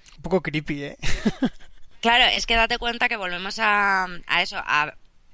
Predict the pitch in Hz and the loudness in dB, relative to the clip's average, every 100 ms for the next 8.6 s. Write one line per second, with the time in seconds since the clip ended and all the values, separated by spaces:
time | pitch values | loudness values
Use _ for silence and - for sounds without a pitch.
0 | - 170 202 233 214 214 208 - 190 190 | -12 -10 -8 -2 0 2 0 0 2 2
1 | 196 - 208 - 180 175 160 - 160 - | 0 -2 -4 -6 -14 -14 -10 -4 -4 -2
2 | 156 - 202 214 196 214 - 185 196 170 | -6 -2 0 2 2 0 -6 -14 -8 -4
3 | 165 151 - - 165 165 202 190 185 180 | -4 -4 -8 -10 -10 -8 -8 -4 0 2
4 | 202 202 190 180 202 208 196 240 _ - | 2 0 -8 -2 2 2 0 -4 _ -20
5 | - - 262 233 202 202 202 220 - 233 | -10 -2 2 4 2 0 -2 -4 -2 -6
6 | - 208 208 190 - 175 170 170 170 165 | -2 -2 -2 -4 -6 -6 -6 -6 -8 -10
7 | 170 175 165 151 - _ _ _ _ _ | -10 -6 -4 -4 -8 _ _ _ _ _
8 | - - - 220 208 226 | -20 -12 -2 2 2 0